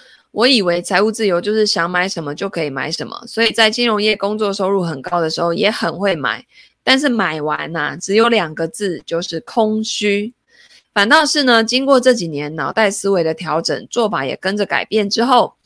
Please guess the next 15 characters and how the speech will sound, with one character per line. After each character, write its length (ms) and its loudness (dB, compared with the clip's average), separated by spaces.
财 180 2
务 100 6
自 200 0
由 180 4
给 180 -2
我 140 2
的 80 2
感 260 -4
觉 220 -6
是 140 -2
一 80 0
种 180 -2
安 220 2
全 300 -4
感。 240 -4